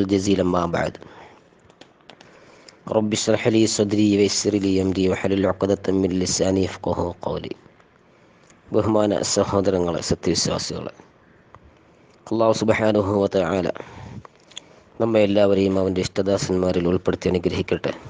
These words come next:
എന്ന ദുആയോടെ അൽ ഫത്ഹുർ റബ്ബാനി മലയാള പരിഭാഷ ഇരുപത്തൊമ്പതാം സദസ്സിൻ്റെ തുടർച്ചയിലേക്ക് കടക്കുന്നു. മഹാനായ ഗൗസുൽ ആലം ശൈഖുനാ മുഹീദ്ദീൻ അബ്ദുൽ ഖാദിർ ജീലാനി റളിയല്ലാഹു അൻഹു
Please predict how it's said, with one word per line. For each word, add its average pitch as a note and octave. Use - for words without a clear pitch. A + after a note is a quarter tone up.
എന്ന F#2+
ദുആയോടെ G#2
അൽ A2
ഫത്ഹുർ A2+
റബ്ബാനി A2+
മലയാള G#2+
പരിഭാഷ F2+
ഇരുപത്തൊമ്പതാം F#2+
സദസ്സിൻ്റെ F2
തുടർച്ചയിലേക്ക് F#2+
കടക്കുന്നു. -
മഹാനായ B2+
ഗൗസുൽ A#2+
ആലം A#2+
ശൈഖുനാ A2+
മുഹീദ്ദീൻ G#2+
അബ്ദുൽ G2+
ഖാദിർ G#2+
ജീലാനി F#2+
റളിയല്ലാഹു G2
അൻഹു F2